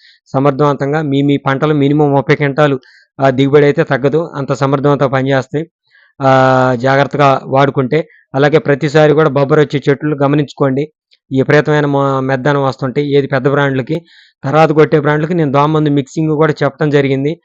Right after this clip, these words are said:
కొన్ని కొన్ని బ్రాండ్లు కొడితే మాత్రం ఇబ్బంది అవుద్ది. ఆ, నియమాల సబ్జెక్ట్ అయితే వాడకూడదు,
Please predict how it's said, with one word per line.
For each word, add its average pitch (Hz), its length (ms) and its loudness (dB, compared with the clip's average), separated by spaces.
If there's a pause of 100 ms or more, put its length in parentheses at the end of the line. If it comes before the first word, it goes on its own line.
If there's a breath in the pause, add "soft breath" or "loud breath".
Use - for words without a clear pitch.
(260 soft breath)
కొన్ని 147 180 4
కొన్ని 147 200 4
బ్రాండ్లు 143 380 4
కొడితే 151 300 0
మాత్రం 151 320 -2
ఇబ్బంది 143 320 0
అవుద్ది. 135 360 -2 (420)
ఆ, 131 280 0 (340)
నియమాల 156 360 4
సబ్జెక్ట్ 147 360 2
అయితే 156 140 4
వాడకూడదు, 143 640 2